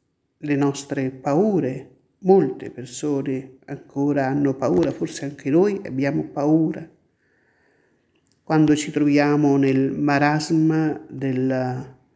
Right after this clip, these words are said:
di questa pandemia, ma anche di tante situazioni nel mondo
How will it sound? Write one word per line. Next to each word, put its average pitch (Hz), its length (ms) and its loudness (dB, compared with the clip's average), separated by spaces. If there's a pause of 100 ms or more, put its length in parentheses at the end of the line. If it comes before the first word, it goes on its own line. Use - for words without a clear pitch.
(400)
di 143 200 -14
questa 139 320 -2
pandemia, 135 760 2
ma 131 200 0
anche 135 320 -2
di 131 160 -8
tante 139 400 -2
situazioni 143 800 0
nel 127 200 0
mondo 131 840 2